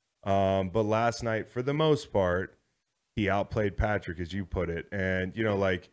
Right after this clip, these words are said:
drives in the middle of this game, a sixty-two, forty-one, forty-one, seventy-five. They got the back shoulder stuff going. They got the quick game going.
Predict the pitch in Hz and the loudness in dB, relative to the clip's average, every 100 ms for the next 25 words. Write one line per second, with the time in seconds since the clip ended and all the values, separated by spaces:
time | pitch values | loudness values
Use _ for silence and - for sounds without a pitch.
0 | _ _ - 117 117 123 117 107 107 104 | _ _ -6 2 2 4 2 0 -2 0
1 | 110 104 101 - 107 92 87 - 104 - | 0 0 -2 -2 -2 -2 -4 -4 -6 -6
2 | 92 - 101 87 98 92 90 95 92 87 | -10 -4 -4 -4 -4 -4 -4 -4 -6 -6
3 | 98 90 92 90 - 98 92 87 - 90 | -6 -4 -4 -6 -4 -4 -4 -6 -2 0
4 | 87 82 _ _ _ _ _ 113 107 107 | 0 -4 _ _ _ _ _ 0 2 0
5 | 95 98 95 - 95 92 92 - 95 - | 2 2 0 -2 -4 -2 -6 -6 -6 -6
6 | 95 90 90 92 87 - 98 - 92 90 | -10 -8 -6 -6 -8 -8 -6 -4 -4 -2
7 | 90 87 87 | -2 -2 -4